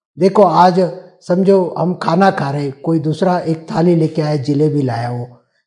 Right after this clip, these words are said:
जलेबी खा रहा, तुरंत हमारे बुद्धि उधर जाती है। मगर जब हम ये याद करो, बाबा की जो हम सतयुग में कितने प्रकार की, छत्तीस प्रकार के भोजन खाने वाले,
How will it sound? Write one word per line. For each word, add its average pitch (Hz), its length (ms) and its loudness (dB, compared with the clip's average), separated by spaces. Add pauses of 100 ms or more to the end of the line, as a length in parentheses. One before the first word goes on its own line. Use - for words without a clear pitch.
जलेबी 185 360 4
खा 170 180 -4
रहा, 135 160 -8 (440)
तुरंत 240 340 4
हमारे 202 400 2
बुद्धि 185 680 -4
उधर 185 240 4
जाती 143 360 -6
है। - 260 -14 (1040)
मगर 214 520 0
जब 233 260 4
हम 214 520 -2
ये 226 220 4
याद 214 380 4
करो, 202 240 2 (480)
बाबा 190 580 2 (300)
की 160 420 -10
जो 175 120 2
हम 175 220 0
सतयुग 190 480 2
में 214 480 0 (300)
कितने 226 280 4
प्रकार 202 480 2
की, 123 120 -6 (1200)
छत्तीस 214 360 4
प्रकार 214 440 2
के 214 140 0
भोजन 180 400 0
खाने 165 320 -4
वाले, 135 260 -6